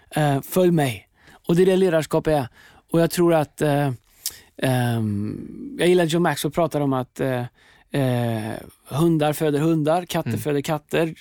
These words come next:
Speaker 1: hästar föder hästar, ledare föder ledare.
Speaker 2: Det är grymt. Tr-, tror du, eh,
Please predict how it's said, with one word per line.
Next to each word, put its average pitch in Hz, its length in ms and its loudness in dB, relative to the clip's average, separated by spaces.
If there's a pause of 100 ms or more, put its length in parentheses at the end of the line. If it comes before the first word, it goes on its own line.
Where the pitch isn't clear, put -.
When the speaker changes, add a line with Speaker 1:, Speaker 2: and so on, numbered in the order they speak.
Speaker 1:
hästar 151 300 -6
föder 139 220 -4
hästar, 143 340 -4
ledare 135 440 0
föder 131 240 -6
ledare. 120 360 -4 (420)
Speaker 2:
Det 101 60 -4
är 104 60 -2
grymt. 107 260 -2 (560)
Tr-, 185 120 -2
tror 214 200 0
du, 160 220 2
eh, 127 320 0